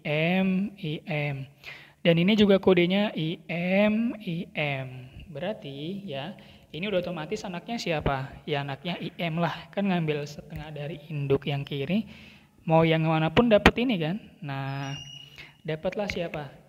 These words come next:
I M, I M. I M, I M, berarti dia nanti kodenya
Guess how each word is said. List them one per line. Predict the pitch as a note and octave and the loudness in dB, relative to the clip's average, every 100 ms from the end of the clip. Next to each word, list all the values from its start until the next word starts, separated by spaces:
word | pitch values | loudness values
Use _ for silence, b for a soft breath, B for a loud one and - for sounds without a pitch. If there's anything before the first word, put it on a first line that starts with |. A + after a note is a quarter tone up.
| _ - | _ -14
I | G#3+ | -2
M, | E3+ F3+ | 0 0
I | F#3 - | -4 0
M. | E3+ D3+ D#3 | 2 2 0
I | E3 F3+ | 0 0
M, | F3+ | 0
I | C4 | -4
M, | - D#3+ F3+ | -2 -2 0
berarti | F#3 C#3+ G3 | 0 4 2
dia | F3+ F#3 | 2 0
nanti | F#3+ E3 G#3 | -2 -6 -10
kodenya | - E3+ D3+ E3+ A#3+ | -8 -8 -8 -6 -8